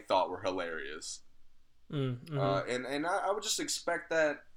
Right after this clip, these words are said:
Speaker 1: just because, again, this movie moves really fast. Um, but, man, I, I had so much fun with it.
Speaker 2: Okay.
Speaker 1: I, honestly, if I wasn't broke, I'd go see it again.
Speaker 2: Oh,
Speaker 1: And to,
Speaker 2: okay.
Speaker 1: to
Speaker 2: It's one
Speaker 1: say
Speaker 2: of
Speaker 1: that,
Speaker 2: those.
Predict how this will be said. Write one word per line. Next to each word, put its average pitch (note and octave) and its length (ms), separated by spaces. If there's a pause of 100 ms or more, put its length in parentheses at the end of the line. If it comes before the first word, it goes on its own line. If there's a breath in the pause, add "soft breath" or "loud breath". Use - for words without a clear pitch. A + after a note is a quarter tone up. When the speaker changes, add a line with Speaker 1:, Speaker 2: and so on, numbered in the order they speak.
(120)
Speaker 1:
just C#3+ 260
because, C3+ 340
again, C3+ 320
this B2+ 140
movie F3+ 220
moves D3 340
really D3 360
fast. D3 760 (1600)
Um, F2+ 360
but, G#2+ 220
man, D3 180 (120)
I, D3+ 160
I F#3 40
had B2 180
so A#2 180
much A2 220
fun G#2+ 260
with G#2 120
it. G#2 180 (1300)
Speaker 2:
Okay. F#3 120
Speaker 1:
I, E3 120
honestly, F3+ 320
if D3 80
I C4 80
wasn't E3 300
broke, C#3 300
I'd B2 180
go C3 100
see C3 220
it G#2+ 80
again. F#2+ 180 (1900)
Speaker 2:
Oh, C#3+ 100
Speaker 1:
And C#3 220
to, B2 80
Speaker 2:
okay. C3+ 120
Speaker 1:
to C#3+ 60
Speaker 2:
It's C3+ 80
one C#3 100
Speaker 1:
say C#3+ 60
Speaker 2:
of C#3+ 40
Speaker 1:
that, D#3 140
Speaker 2:
those. B2+ 280